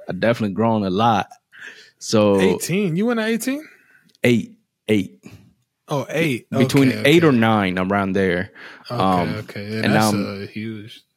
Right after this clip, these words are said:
Speaker 1: Yeah, so, uh, <laughs> one of my second cousins on my, um, on my dad's side was like,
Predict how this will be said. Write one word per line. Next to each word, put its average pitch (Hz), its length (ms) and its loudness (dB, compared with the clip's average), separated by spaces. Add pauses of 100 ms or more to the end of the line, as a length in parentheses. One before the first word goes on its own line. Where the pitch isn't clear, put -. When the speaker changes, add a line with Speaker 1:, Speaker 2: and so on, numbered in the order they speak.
(200)
Speaker 1:
Yeah, 101 360 0
so, 107 720 0 (420)
uh, 95 520 2 (920)
<laughs> 139 160 2
one 127 640 0
of 123 100 2
my 107 340 0 (340)
second 131 400 0
cousins 104 400 -2
on 95 80 -2
my, 90 400 -2
um, 90 480 -6 (2000)
on 110 80 4
my 101 100 4
dad's 107 400 2
side 92 320 0
was 92 320 -4
like, 87 340 -6